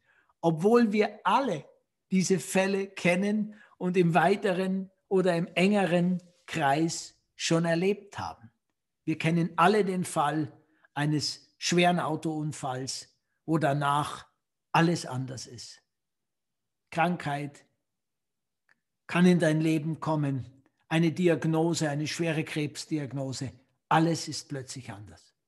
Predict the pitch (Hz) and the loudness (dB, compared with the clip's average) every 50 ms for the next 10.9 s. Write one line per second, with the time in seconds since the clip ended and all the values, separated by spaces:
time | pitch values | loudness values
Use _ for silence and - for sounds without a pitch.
0 | _ _ _ _ _ _ _ _ _ _ - 185 185 190 208 220 220 220 208 - | _ _ _ _ _ _ _ _ _ _ 0 4 4 6 6 6 4 4 4 4
1 | 226 214 - - 214 214 208 202 190 180 170 - - 196 180 175 165 160 170 170 | 2 0 2 4 4 6 6 6 6 6 4 2 0 -2 -2 0 0 0 0 0
2 | 165 170 165 160 123 - - _ _ _ _ _ - - 185 190 185 190 202 185 | 0 0 -2 -2 -4 -8 -14 _ _ _ _ _ 2 4 4 4 4 2 0 -2
3 | - - 214 233 220 220 208 202 190 - - 170 156 135 120 110 95 98 92 - | 0 0 2 2 2 0 0 -2 -2 -4 -4 -4 -6 -6 -8 -10 -12 -16 -18 -20
4 | _ _ _ _ _ _ _ _ _ - 175 165 160 156 156 165 160 160 165 175 | _ _ _ _ _ _ _ _ _ -4 0 0 2 2 2 2 2 2 2 2
5 | 190 196 175 170 180 170 165 160 175 175 - - - 170 156 143 - - _ _ | 2 0 0 0 0 -2 0 0 -2 -2 -2 -2 -2 -2 -4 -4 -6 -12 _ _
6 | _ _ _ _ _ _ _ - 170 170 165 160 165 165 165 151 - - 165 156 | _ _ _ _ _ _ _ -2 0 0 2 2 2 2 0 0 0 2 2 2
7 | 147 151 147 160 170 160 - - - 170 143 - - _ _ _ _ _ _ - | 2 2 2 2 0 0 -2 -6 -6 -6 -6 -6 -12 _ _ _ _ _ _ -2
8 | 165 165 160 156 156 165 165 160 147 160 151 151 156 156 151 - 156 151 165 156 | 0 2 2 2 2 2 2 2 2 2 2 2 2 0 0 0 0 0 0 -2
9 | - - - - 156 147 131 117 123 127 123 123 - - - - _ _ _ _ | -4 -8 -10 -8 -6 -4 -4 -4 -6 -8 -8 -10 -12 -12 -14 -16 _ _ _ _
10 | _ _ - 127 113 92 107 107 107 104 104 95 85 - - - - | _ _ -12 -10 -8 -8 -8 -8 -10 -10 -12 -14 -18 -18 -20 -20 -20